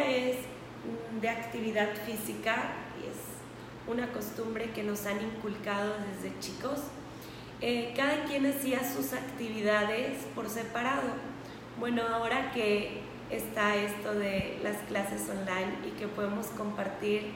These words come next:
desde un teléfono, tengo la oportunidad de compartir más momentos con, con mi papá, con mi mamá.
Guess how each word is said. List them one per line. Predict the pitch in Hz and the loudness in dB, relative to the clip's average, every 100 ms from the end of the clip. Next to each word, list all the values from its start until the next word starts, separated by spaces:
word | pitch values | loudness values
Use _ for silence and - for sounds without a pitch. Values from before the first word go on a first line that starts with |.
| 208 | -4
desde | 214 202 | 0 2
un | 208 208 | 2 2
teléfono, | 226 226 214 214 220 220 240 - - - - - | 0 -2 -2 -2 -4 -2 -4 -6 -8 -10 -12 -6
tengo | - 254 285 | -2 2 2
la | 285 | 4
oportunidad | 240 220 220 208 214 214 214 208 220 269 - - - - | 2 2 0 -2 0 0 4 6 6 4 -2 -6 -10 -2
de | 226 247 | 0 2
compartir | 240 226 - - - 240 247 277 - - - | 2 0 0 -2 0 0 0 0 -4 -8 -4
más | 240 247 269 - | 2 4 4 2
momentos | 247 240 226 220 - 208 208 - - - - - | 2 2 2 0 0 -2 -2 -4 -8 -10 -12 -6
con, | 233 220 214 214 - - | -2 0 0 0 -2 -4
con | 233 | -4
mi | 220 | -2
papá, | 214 208 214 220 226 226 | -2 -2 0 0 0 0
con | 220 208 | 0 2
mi | |
mamá. | 208 202 202 214 226 220 | 2 2 2 2 2 0